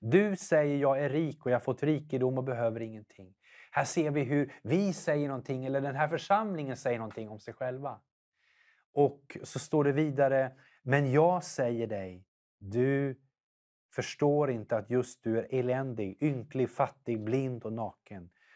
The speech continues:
Och jag råder dig att köpa guld av mig som är renat i eld så att du blir rik och vita kläder att skyla dig med så att din skamliga nakenhet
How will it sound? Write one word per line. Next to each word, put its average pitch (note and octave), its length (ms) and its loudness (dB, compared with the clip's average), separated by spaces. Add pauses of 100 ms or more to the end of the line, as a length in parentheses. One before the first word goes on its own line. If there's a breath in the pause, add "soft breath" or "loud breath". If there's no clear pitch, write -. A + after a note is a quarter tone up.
Och A#2 100 2
jag D3 200 6
råder F3 320 2
dig D#3+ 100 2
att C#3+ 60 -2
köpa D#3+ 280 0
guld F3 460 2
av D#3+ 120 0
mig C#3+ 400 -2 (160 loud breath)
som C3+ 180 -2
är C3 80 4
renat D3+ 480 0
i C#3+ 80 0
eld C#3+ 200 2
så - 80 -4
att C#3 80 -6
du C#3 80 -4
blir C#3 200 0
rik D#3+ 500 -4 (180 soft breath)
och A2 220 -4
vita E3+ 500 0
kläder D3 500 0
att B2 80 -4
skyla C3 420 -2
dig C3 120 -4
med B2 280 -6 (180 soft breath)
så - 120 -4
att A#2+ 40 0
din A#2+ 100 -2
skamliga A#2+ 760 -2 (280 soft breath)
nakenhet G#2+ 760 -6